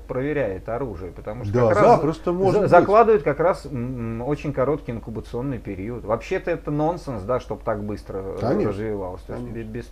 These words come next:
Speaker 1: поддержки генетиков, я
Speaker 2: Не, ну
Speaker 1: думаю,
Speaker 2: как
Speaker 1: не обошлось.
Speaker 2: бактериологическое оружие — это идеально. Забросили, там все умерли, и всё, а,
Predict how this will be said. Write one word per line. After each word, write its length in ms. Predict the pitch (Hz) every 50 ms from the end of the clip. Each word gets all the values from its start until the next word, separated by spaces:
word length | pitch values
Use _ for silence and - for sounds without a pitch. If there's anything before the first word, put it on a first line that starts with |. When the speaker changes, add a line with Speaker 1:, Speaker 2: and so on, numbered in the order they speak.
| - - -
Speaker 1:
поддержки 560 | - 131 127 120 113 127 160 156 - - -
генетиков, 640 | 151 139 143 156 131 120 120 120 120 - - - -
я 80 | - 196 208
Speaker 2:
Не, 40 |
ну 80 | 165 -
Speaker 1:
думаю, 140 | 311 - 262
Speaker 2:
как 80 | 247
Speaker 1:
не 60 | 226 180
обошлось. 320 | - - 143 151 175 233
Speaker 2:
бактериологическое 800 | - - 208 226 233 240 240 240 233 214 233 214 - - - 220 220
оружие — 320 | 226 240 226 180 175 175
это 160 | 170 - 196
идеально. 460 | 190 165 170 214 214 180 151 127 127 139
Забросили, 720 | 143 190 190 190 180 202 220 214 190 - - 139 131 131
там 240 | - 175 165 160 156
все 240 | - - 180 156 156 - - - - - - - - - 196
умерли, 520 | 208 196 190 170 151 139 131 131 131 135
и 20 |
всё, 240 | 127 - - 156 156
а, 280 | 147 127 113 113 113